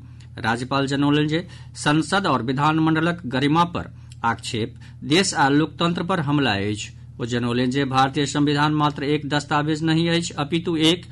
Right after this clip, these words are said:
राष्ट्रीय आदर्श अछि। ओतहि लोकसभा अध्यक्ष ओम बिरला विधायी निकायक बढ़िया आ नीक बहस और चर्चाक स्थान बनाबय पर जोर देलनि। श्री बिरला जनौलनि जे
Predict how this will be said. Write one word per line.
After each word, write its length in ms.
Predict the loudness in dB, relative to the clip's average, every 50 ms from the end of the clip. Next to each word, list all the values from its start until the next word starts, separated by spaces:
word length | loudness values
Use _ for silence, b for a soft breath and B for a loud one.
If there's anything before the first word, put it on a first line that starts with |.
| B B B B -10
राष्ट्रीय 520 | -2 2 4 4 4 2 0 -2 0 2 4
आदर्श 460 | 4 4 4 4 4 0 0 0 -2
अछि। 760 | -2 -2 -2 -4 -6 -8 -10 -12 -14 -18 -20 -20 -14 -8 -6
ओतहि 380 | -4 -2 0 0 2 2 2 2
लोकसभा 480 | 0 0 -2 -2 -2 -2 0 2 2
अध्यक्ष 320 | 2 2 0 -4 -4 -4 -2
ओम 200 | 0 2 2 2
बिरला 340 | 2 0 0 0 -2 -2 -4 B B B B B B -12
विधायी 800 | -6 -4 -2 -2 0 2 2 4 4 4 2 2 2 0 0 -2 B B B B 0
निकायक 560 | 2 2 2 4 6 6 6 6 4 0 -2 -2
बढ़िया 360 | -2 0 0 2 2 2 4
आ 200 | 6 6 6 6
नीक 340 | 4 4 2 2 0 -2 -4
बहस 360 | -2 0 0 0 0 0 -2 -4
और 280 | -2 -2 0 0 -2 -2
चर्चाक 520 | -2 -4 -4 -2 0 2 2 2 2 0 -4 -4
स्थान 300 | -4 -2 -2 0 0 0
बनाबय 420 | 0 2 2 2 2 2 2 0
पर 200 | 0 0 -2 -2
जोर 240 | 0 0 0 0 0
देलनि। 340 | 0 0 0 2 0 0 -2 -6 -12 -16 -18 -18 B B B B B B B B B B B 0
श्री 180 | 4 4 4 4
बिरला 360 | 4 2 2 4 6 4 4
जनौलनि 420 | 4 4 4 4 4 4 4 2 2
जे 120 | 0 -2